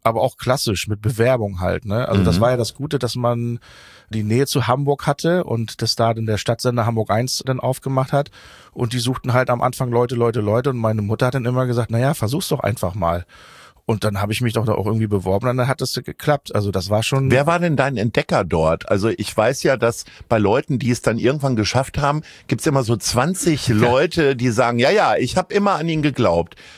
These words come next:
Speaker 2: Was glaubst du, wer da den größten Hebel hatte?
Speaker 1: Das war, glaub ich, damals der zuständige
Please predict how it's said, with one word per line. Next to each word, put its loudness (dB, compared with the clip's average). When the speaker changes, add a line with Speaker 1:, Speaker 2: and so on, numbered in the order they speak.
Speaker 2:
Was 0
glaubst 0
du, 2
wer 2
da 2
den -2
größten 0
Hebel 0
hatte? -2
Speaker 1:
Das 0
war, 2
glaub 0
ich, -4
damals 0
der 0
zuständige -2